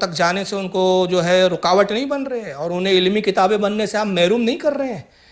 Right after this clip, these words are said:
तो फिर वो इल्मी किताबें कैसे बनेंगी कि जब वो डायरेक्ट किताब ना पढ़ के ही आपके छटाक भर के पर्चे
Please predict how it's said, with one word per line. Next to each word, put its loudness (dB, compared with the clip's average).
तो -10
फिर -2
वो 4
इल्मी 4
किताबें 0
कैसे 0
बनेंगी -2
कि -8
जब -6
वो -6
डायरेक्ट 2
किताब 0
ना 0
पढ़ -4
के -8
ही -4
आपके -2
छटाक 0
भर -2
के -8
पर्चे -2